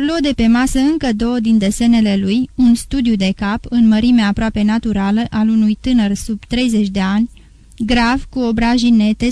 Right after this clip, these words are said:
cu fața plină și ochii mari, cu trăsături viguroase și linia părului frumos conturată. Celălalt, botezul unui bărbat în altarul unei bazilici romane, redat într-o strălucită compoziție.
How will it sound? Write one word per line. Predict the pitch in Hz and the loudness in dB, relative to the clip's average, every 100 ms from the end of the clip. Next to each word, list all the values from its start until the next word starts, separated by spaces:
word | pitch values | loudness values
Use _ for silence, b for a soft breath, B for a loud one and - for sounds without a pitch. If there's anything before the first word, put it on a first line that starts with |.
| - | -4
cu | 233 | -6
fața | 240 240 233 | -4 -4 -4
plină | 226 226 214 220 | -4 -2 0 2
și | 240 - | 0 -4
ochii | 214 220 226 | -6 -2 0
mari, | 202 196 226 - b b b b b | 0 0 -4 -8 b b b b b
cu | 269 | -6
trăsături | 277 285 277 277 320 | -4 -2 -2 -4 -4
viguroase | 302 269 240 240 254 - 220 | -4 -2 -2 -2 -2 -2 -4
și | - | -4
linia | 220 247 240 214 214 | -2 0 2 0 -2
părului | 233 240 214 | -4 -2 -2
frumos | 208 220 220 240 | -2 0 0 -2
conturată. | - 226 220 220 202 196 196 190 - - _ _ _ _ _ _ _ | -4 -2 -2 -2 -4 -4 -4 -6 -8 -20 _ _ _ _ _ _ _
Celălalt, | - 359 349 254 220 233 - - _ | -8 -6 -4 -4 -4 -6 -8 -16 _
botezul | 254 285 302 349 349 269 | -8 -6 -6 -8 -6 -4
unui | 233 233 233 | -2 0 -2
bărbat | 233 233 254 277 | -4 -6 -8 -6
în | 220 | -6
altarul | 214 208 220 240 240 220 - | -4 -6 -6 -8 -8 -10 -6
unei | 233 233 220 | -4 -2 -4
bazilici | 214 220 247 254 214 220 | -4 -6 -6 -6 -6 -6
romane, | 202 196 196 202 240 | -6 -4 -4 -6 -8
redat | - 254 247 269 294 | -10 -10 -8 -8 -6
într-o | 269 254 240 | -6 -6 -10
strălucită | - 240 240 214 247 240 233 | -10 -8 -6 -8 -8 -10 -10
compoziție. | 220 226 220 220 196 185 196 185 185 | -6 -6 -6 -10 -10 -12 -12 -10 -12